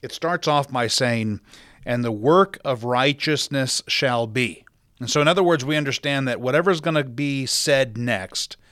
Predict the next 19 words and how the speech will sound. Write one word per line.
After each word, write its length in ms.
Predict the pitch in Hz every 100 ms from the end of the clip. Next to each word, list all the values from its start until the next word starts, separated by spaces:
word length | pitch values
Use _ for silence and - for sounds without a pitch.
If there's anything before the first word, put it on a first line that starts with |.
| - - - - -
is 200 | 139 127
a 80 |
direct 520 | 117 117 117 151 165 -
result 720 | 131 113 110 120 98 - - - - - _ -
of 220 | - 95
righteousness 1120 | 101 117 143 156 156 147 - 131 127 - - - _ _ _ 113 107
being 380 | 131 131 123 117
applied 680 | 110 - - 123 117 113 110
to 160 | - 113
a 40 |
situation. 720 | - 127 - 104 104 95 95
It's 140 | 98 -
the 140 | 123
work 360 | 107 120 127 -
of 180 | 113
righteousness. 840 | 113 110 110 - 92 - - - - _ _ - - - -
Righteousness 760 | 160 202 214 196 156 147 131
is 180 | 139 117
not 600 | 127 135 139 - - -